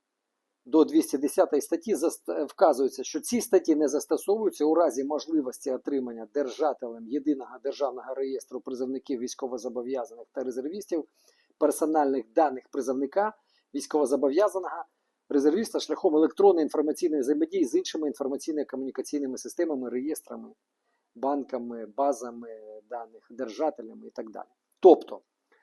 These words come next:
територіальний центр комплектування в особі керівника може скласти постанову про притягнення до відповідальності за неоновлення військово-облікових даних лише після того, як працівник Т Ц К перевірить, чи міститься ця інформація в інших реєстрах.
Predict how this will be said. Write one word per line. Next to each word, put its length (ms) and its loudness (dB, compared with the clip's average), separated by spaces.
територіальний 500 6
центр 220 4
комплектування 720 0
в 40 -2
особі 300 4
керівника 640 2
може 320 4
скласти 640 2
постанову 600 4
про 180 2
притягнення 640 0
до 180 2
відповідальності 800 0
за 180 4
неоновлення 800 0
військово-облікових 960 -2
даних 580 -2
лише 300 2
після 300 -2
того, 440 0
як 300 -2
працівник 640 0
Т 140 -2
Ц 160 -8
К 160 -10
перевірить, 680 2
чи 200 -2
міститься 760 2
ця 180 4
інформація 640 0
в 60 -2
інших 320 -6
реєстрах. 540 -6